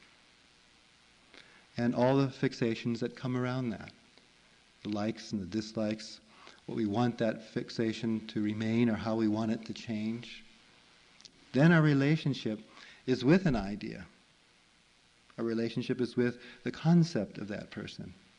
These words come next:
that being, not with the real person. In this way we become possessed by that papancha consciousness,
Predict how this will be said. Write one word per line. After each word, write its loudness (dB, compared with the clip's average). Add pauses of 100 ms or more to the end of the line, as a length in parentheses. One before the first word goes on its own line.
(220)
that -8
being, -6 (560)
not -2
with 0
the 0
real 2
person. -6 (3000)
In 0
this 0
way 6
we 6 (200)
become 2 (2500)
possessed 0
by -6
that -4
papancha -4
consciousness, -4